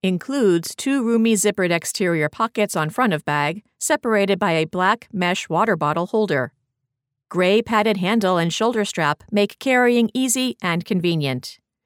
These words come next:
Ten point five by seventeen point five by ten point five inches. Burgundy, purple, navy, royal, black, turquoise, orange, yellow or green with black side panels, bottom and trim.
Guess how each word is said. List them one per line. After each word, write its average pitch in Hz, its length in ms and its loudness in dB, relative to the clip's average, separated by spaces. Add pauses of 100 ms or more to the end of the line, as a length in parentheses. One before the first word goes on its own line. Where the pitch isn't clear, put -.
(320)
Ten 202 260 -2
point 180 280 -2
five 160 420 -2
by 170 140 0
seventeen 156 600 -4
point 156 280 -4
five 151 420 -2
by 202 140 0
ten 254 260 -2
point 220 300 0
five 160 280 -2
inches. 147 640 -6 (520)
Burgundy, 185 600 0 (140)
purple, 160 540 -2 (260)
navy, 233 520 0 (100)
royal, 175 540 0 (240)
black, 165 400 -2 (320)
turquoise, 190 680 0 (100)
orange, 240 540 2 (220)
yellow 175 340 2
or 240 180 2
green 180 440 0
with 175 180 -4
black 147 300 0
side 247 320 -2
panels, 240 560 0
bottom 180 360 0
and 190 200 -4
trim. 139 400 -2